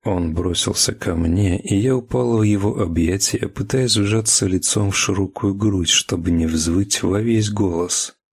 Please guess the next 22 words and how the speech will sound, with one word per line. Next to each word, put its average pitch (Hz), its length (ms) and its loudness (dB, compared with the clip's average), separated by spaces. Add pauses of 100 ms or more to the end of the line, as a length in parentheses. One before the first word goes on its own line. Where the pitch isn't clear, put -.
(200)
Мама 87 540 0
тоже 117 360 -2
подбежала 104 640 0
ко 95 220 -4
мне, 87 420 0
и - 120 -2
мы, 90 220 2
обнимаясь 85 800 0
втроем, 82 600 -2
плакали – 98 640 -4 (300)
не 90 260 2
веря, 87 280 0
что - 260 -4
снова 113 400 0
вместе. 95 760 0 (440)
«Софи, - 640 0
слава 117 460 -2
луналикой, 87 800 -2
она 90 280 0
услышала 107 640 0
наши 92 380 0
молитвы», 90 680 -4